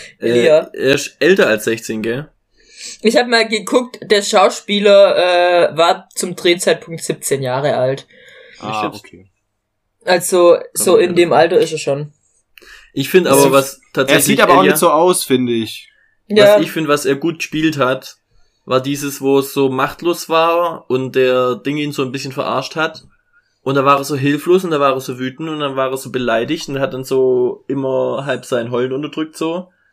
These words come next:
Speaker 1: Ich find, das hat er gut gespielt. Also ich find, das war
Speaker 3: Äh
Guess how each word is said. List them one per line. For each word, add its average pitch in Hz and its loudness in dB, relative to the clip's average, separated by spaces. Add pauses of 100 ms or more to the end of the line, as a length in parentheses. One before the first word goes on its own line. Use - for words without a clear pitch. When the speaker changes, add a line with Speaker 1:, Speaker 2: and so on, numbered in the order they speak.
(200)
Speaker 1:
Ich 127 -14
find, 165 -6
das - -8
hat 175 0
er 151 -2
gut 185 -6
gespielt. 110 -8 (240)
Also 123 -8
ich 127 -6
find, 151 -6
das 147 -8
war 135 -2
Speaker 3:
Äh 135 -6